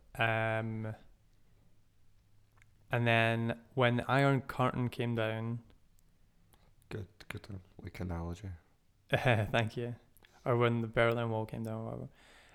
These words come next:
Speaker 1: Uh, I think Moldova got, like, independence
Speaker 2: Uh-huh.
Speaker 1: from Russia, uh, but for some reason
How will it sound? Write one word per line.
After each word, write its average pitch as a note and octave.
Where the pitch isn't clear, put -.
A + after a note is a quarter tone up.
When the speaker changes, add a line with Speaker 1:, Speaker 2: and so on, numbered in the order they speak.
Speaker 1:
Uh, A#2
I A#2
think -
Moldova B2
got, A#2
like, A#2+
independence C#3+
Speaker 2:
Uh-huh. F2
Speaker 1:
from D#3+
Russia, G#3
uh, B2
but A#2+
for C3
some E3+
reason D3